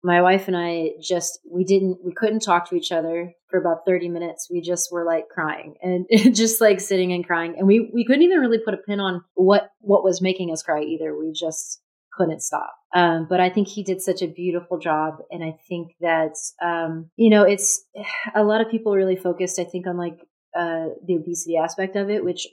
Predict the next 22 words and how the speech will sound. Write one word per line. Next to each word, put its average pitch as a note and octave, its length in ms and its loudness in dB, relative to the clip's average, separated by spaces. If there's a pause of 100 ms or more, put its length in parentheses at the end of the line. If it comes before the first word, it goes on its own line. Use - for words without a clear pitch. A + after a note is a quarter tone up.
(140)
you F#3+ 80 -4
know, E3+ 100 -2
I F3 60 -2
understand E3 480 -6
there's D#3+ 180 -8
controversy D#3+ 540 -8
with E3 140 -10
that D3+ 200 -4
too. E3 160 -6
But, E3+ 200 -4 (500)
but G3 160 0
for G#3+ 100 6
me, G3+ 240 2
it G3+ 80 -4
was F#3 220 -6
just, F#3 160 -8
like, F3+ 160 -2 (320)
you A3 140 -2
know, F#3+ 160 4
kind G#3+ 240 -4
of A3+ 140 -6
knowing G3+ 440 -2